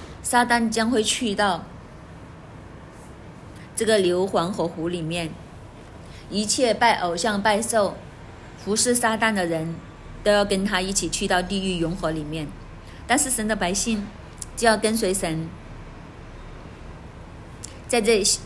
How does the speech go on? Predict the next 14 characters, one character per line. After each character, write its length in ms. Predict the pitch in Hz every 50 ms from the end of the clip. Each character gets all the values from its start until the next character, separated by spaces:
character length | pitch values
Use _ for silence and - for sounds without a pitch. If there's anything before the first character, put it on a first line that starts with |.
| - -
进 180 | - 240 226
入 100 | 240 220
新 240 | 226 220 - 220 214
天 220 | 208 254 208 214 226
新 240 | 220 214 202 202
地 140 | 202 214 202
里 120 | 185 170 160
面， 300 | 156 160 170 165 160 170 - - - - - - - - - - - - - - - - - - - -
一 80 | - 208
切 180 | - 254 233
都 160 | 208 214 214
要 140 | 220 220 214
更 200 | 214 220 214 220
新。 320 | 226 - - 233 226 226